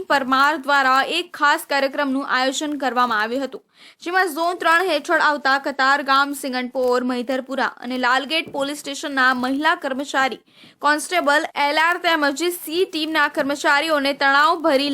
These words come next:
લાઈફમાંથી મુક્તિ આપવામાં પંદરમી ઓગસ્ટના દિવસે મહિલાઓ ખુશીથી આ દિવસને ઉજવે તે હેતુથી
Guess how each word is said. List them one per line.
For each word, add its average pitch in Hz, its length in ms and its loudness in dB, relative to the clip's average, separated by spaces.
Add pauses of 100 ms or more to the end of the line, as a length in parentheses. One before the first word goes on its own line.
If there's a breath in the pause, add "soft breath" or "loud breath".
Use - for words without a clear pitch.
લાઈફમાંથી 285 720 0
મુક્તિ 285 400 -4
આપવામાં 262 580 2
પંદરમી 269 640 -2
ઓગસ્ટના 294 500 -4
દિવસે 285 240 -4 (500 soft breath)
મહિલાઓ 330 440 4
ખુશીથી 349 680 -2
આ 285 140 2
દિવસને 320 400 -2 (120)
ઉજવે 269 260 -2 (100)
તે 311 120 -4
હેતુથી 302 480 -4